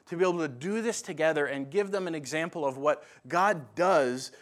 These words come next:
with romantic love in two people. And so, like, I'm the youth pastor. I get to, like, plan the curriculum, and I plan that night, uh, to teach about love.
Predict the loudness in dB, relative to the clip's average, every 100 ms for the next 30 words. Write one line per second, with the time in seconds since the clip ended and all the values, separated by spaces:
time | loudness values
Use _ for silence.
0 | -10 -8 -4 0 0 0 -4 -6 -2 2
1 | 2 0 -6 -6 -6 -10 -16 _ -6 -4
2 | -4 -6 -4 -4 -4 -16 -12 -8 -4 4
3 | 6 6 6 6 4 0 0 -2 0 0
4 | 0 0 2 2 0 -4 0 0 -2 -4
5 | -2 -2 -4 -2 -2 0 -2 -2 -2 -2
6 | -2 -4 0 4 4 2 0 0 -2 -12
7 | -20 _ -2 2 2 0 -6 -10 -6 -6
8 | -6 -6 2 4 4 6 6 6 4